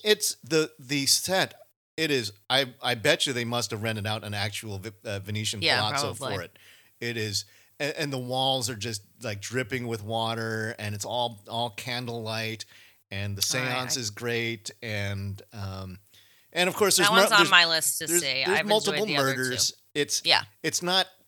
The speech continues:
Speaker 1: it's not, it's not scary, but it's spooky.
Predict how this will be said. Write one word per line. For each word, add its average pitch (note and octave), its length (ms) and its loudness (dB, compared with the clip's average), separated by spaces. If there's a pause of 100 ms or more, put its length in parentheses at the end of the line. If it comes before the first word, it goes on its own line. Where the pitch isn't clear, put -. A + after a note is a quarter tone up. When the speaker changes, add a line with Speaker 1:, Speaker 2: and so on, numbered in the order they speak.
(180)
Speaker 1:
it's F#3 140 -6
not, F#3 200 4 (680)
it's - 180 -4
not E3 160 -2
scary, C#3+ 460 2
but C3+ 140 -2
it's C3 120 -2
spooky. C3 680 -4